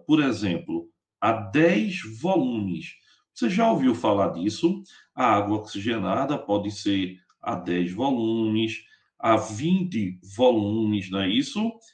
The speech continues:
Essa daqui o pessoal usa pra clarear pelo. Pode ser a cinquenta volumes, aí já vai ter um uso mais medicinal.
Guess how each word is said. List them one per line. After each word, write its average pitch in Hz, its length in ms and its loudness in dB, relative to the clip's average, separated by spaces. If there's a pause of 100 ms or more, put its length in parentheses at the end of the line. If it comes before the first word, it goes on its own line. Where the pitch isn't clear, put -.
(140)
Essa 107 180 -6
daqui - 220 0
o 113 100 0
pessoal 117 400 2
usa 101 220 2
pra 92 220 -2
clarear 95 640 0 (340)
pelo. 113 520 4 (360)
Pode 175 300 4
ser 120 400 4 (120)
a 117 100 0
cinquenta 147 880 -2
volumes, 110 960 -2 (320)
aí 98 180 -2
já 120 120 -2
vai 117 200 0
ter 120 120 0
um 107 220 0
uso 107 260 -2
mais 98 240 0
medicinal. 107 840 -2